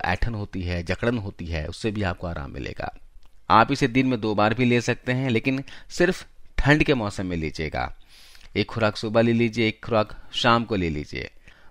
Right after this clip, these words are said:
बच्चों को दे रहे हैं तो बहुत ही कम मात्रा में दीजिएगा। तो दोस्तों, इस रेमेडी को जरूर एक बार ट्राई कीजिएगा। सर्दी, खांसी, जुकाम, गले की खराश, सूजन, इस तरह की समस्या में आपको तुरंत फायदा देखने को मिलेगा।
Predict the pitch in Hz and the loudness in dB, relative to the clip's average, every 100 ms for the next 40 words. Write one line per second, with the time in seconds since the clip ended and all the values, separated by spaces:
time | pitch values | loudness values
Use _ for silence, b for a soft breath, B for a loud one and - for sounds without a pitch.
0 | - 110 - 143 139 120 123 120 127 123 | 2 2 2 -2 0 2 2 4 2 0
1 | 107 110 113 123 117 110 95 90 101 117 | 0 0 0 0 0 0 0 -2 -2 0
2 | 120 95 82 76 71 65 - - - - | 0 -2 -4 -2 -2 -2 -6 -18 -20 -20
3 | _ b - 131 135 170 165 139 123 139 | _ b -4 0 2 4 2 4 4 4
4 | 147 127 98 104 139 - - 120 117 120 | 4 0 2 2 2 0 -2 0 2 0
5 | 117 - - 95 92 110 123 120 135 143 | -2 -16 -10 0 2 2 -2 2 2 2
6 | 156 151 - 117 113 127 123 113 - 107 | 0 -4 -2 2 4 4 2 -2 -4 -6
7 | 98 - 110 110 104 - 95 95 104 113 | -6 -2 0 0 -2 -6 -4 2 4 4
8 | 117 - 104 98 98 101 101 - B B | -2 -4 0 4 4 2 -2 -10 B B
9 | - 127 127 120 117 110 107 B B 143 | -10 -2 0 2 0 -2 -8 B B -2
10 | 139 139 135 123 120 - 123 123 117 110 | 0 -2 -2 -4 -6 -4 -4 -2 -2 -2
11 | - 127 - 139 117 110 139 160 151 127 | -4 -10 -6 -4 -2 2 4 4 2 -4
12 | - - - _ - - 113 90 85 82 | -8 -20 -20 _ -20 -4 0 0 0 -6
13 | 85 76 73 - - - | -8 -10 -10 -8 -8 -8